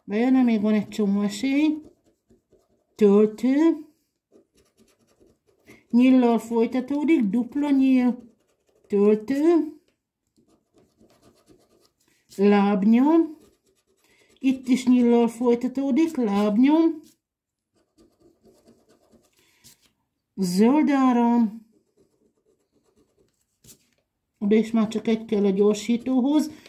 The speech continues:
Zöld áram. Gyorsítás.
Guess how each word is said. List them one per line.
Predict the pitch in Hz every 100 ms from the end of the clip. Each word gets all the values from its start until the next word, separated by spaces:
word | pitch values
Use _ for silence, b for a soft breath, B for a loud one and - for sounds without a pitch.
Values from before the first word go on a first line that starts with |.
| B -
Zöld | 175 214 262 254
áram. | 277 262 247 233 226 220 - - _ _ _ _ _ _ _ _ _ _ _ _ - _
Gyorsítás. | 190 240 285 285 269 262 262 240 226 220 208 - -